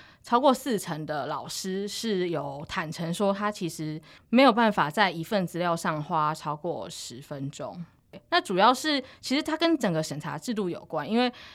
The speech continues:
他们从收到资料到他们要缴交成绩，其实他们可能只有三天。那有些热门校系会收到两三百份的资料，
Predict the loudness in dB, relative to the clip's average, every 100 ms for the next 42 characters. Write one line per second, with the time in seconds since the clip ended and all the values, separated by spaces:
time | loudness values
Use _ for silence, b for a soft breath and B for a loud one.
0 | B 4 4 4 2 0 2 4 6 6
1 | 4 -6 -2 4 6 6 6 4 4 -2
2 | 0 0 0 -2 -6 0 2 2 -2 -8
3 | -8 -8 -8 -8 -4 0 0 0 -2 -6
4 | -4 -6 -4 -4 -4 -4 -6 -8 -4 0
5 | 2 2 4 4 4 0 2 0 0 -2
6 | -2 -2 0 2 2 0 -4 -4 -2 -2
7 | -4 -6 -6 -10 -10 -6 -4 -6